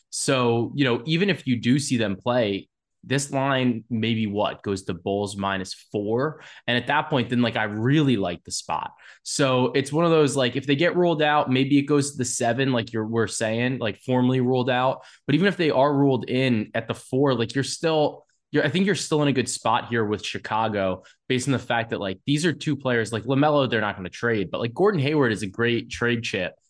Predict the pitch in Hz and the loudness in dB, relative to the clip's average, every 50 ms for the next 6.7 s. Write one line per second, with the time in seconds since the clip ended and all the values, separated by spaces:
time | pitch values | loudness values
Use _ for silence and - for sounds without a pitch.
0 | _ _ _ - 110 110 110 - - - 127 147 160 143 156 156 139 147 139 139 | _ _ _ -6 -4 -2 -2 -4 -2 -2 0 0 0 0 0 -2 0 0 0 2
1 | 135 131 131 135 131 127 123 117 - - 135 123 - 127 120 117 120 117 104 98 | 0 0 0 0 0 0 -2 -4 -4 -2 -4 -4 -2 -2 -2 0 0 0 0 0
2 | 104 107 113 113 - - - - 117 110 107 104 104 101 98 98 98 - _ - | 2 2 2 0 -2 -6 -8 -4 -2 -2 -2 -2 -2 -4 -4 -6 -8 -10 _ -6
3 | - 101 98 95 92 - - 107 101 101 101 98 98 - - - 104 - - 120 | -4 -2 -2 -4 -4 -4 -4 -2 -2 0 -2 -2 -4 -8 -8 -10 -10 -8 -4 -2
4 | 120 117 117 113 107 110 - - 123 113 - 123 120 110 98 98 113 117 110 104 | 0 2 2 0 -2 -4 -4 -6 -6 -4 -4 -4 -4 -4 -2 -2 0 0 0 0
5 | 110 113 104 110 87 107 104 104 104 104 104 107 101 101 107 98 90 107 101 95 | 0 0 -2 -2 -2 -2 -2 -2 -2 -2 -2 -2 -2 -2 -4 -6 -4 -4 -6 -6
6 | 90 - 101 95 92 101 117 117 101 92 90 85 - | -6 -6 -8 -6 -4 -2 -2 -2 -2 -2 -4 -8 -14